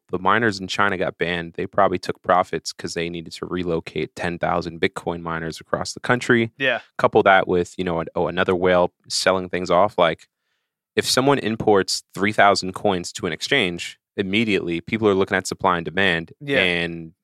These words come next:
Speaker 1: those big players do those things, and the rest of us kind of feel it. You're not in trouble unless you sell. So it's just
Speaker 2: Yeah.
Speaker 1: like, if you're holding this thing long term, there's really nothing to worry about.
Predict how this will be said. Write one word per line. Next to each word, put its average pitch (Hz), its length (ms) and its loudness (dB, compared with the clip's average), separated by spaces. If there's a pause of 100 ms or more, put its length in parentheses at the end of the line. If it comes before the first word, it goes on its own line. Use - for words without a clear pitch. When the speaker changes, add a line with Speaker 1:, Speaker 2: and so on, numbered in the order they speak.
(280)
Speaker 1:
those 92 260 0
big 95 300 -4
players 90 400 0
do 87 200 -6
those 87 280 2
things, 95 300 2
and 80 100 -8
the 78 60 -8
rest 87 280 0
of - 60 -4
us 85 120 0
kind 82 200 -2
of - 80 -10
feel 110 260 2
it. 113 140 2 (600)
You're 90 80 0
not 87 160 4
in 87 100 -4
trouble 92 320 2
unless 82 260 -6
you 87 40 -16
sell. - 420 -6
So - 240 -6
it's - 140 -6
just 156 160 -4
Speaker 2:
Yeah. 160 160 6
Speaker 1:
like, 107 100 -2
if - 140 -4
you're 117 100 6
holding 117 400 4
this 113 160 0
thing 117 180 -2
long 107 200 2
term, 127 280 -2
there's 110 180 -2
really 131 200 4
nothing 113 220 -2
to 87 40 -6
worry 104 140 4
about. - 240 -2